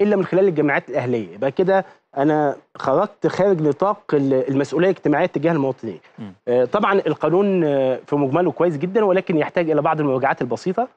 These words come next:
Speaker 1: لأن مثلًا على سبيل المثال، آه، يعني في عجالة كده لقيت في دول الخليج ومنها السعودية، آه،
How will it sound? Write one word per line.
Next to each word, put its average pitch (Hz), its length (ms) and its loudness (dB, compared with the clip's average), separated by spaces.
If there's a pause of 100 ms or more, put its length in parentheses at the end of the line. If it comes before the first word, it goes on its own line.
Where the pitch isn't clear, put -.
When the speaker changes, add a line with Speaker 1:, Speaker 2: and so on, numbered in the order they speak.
(480)
Speaker 1:
لأن 143 340 2
مثلًا 147 400 2
على 143 140 0
سبيل 143 220 -2
المثال، 156 640 0
آه، 123 380 0
يعني 131 500 -2 (160)
في 143 60 -2
عجالة 139 360 0
كده 156 480 2
لقيت 139 320 -2 (100)
في - 180 -8
دول 160 200 2
الخليج 143 400 -2 (120)
ومنها 131 440 0
السعودية، 143 600 -2 (420)
آه، 117 360 -2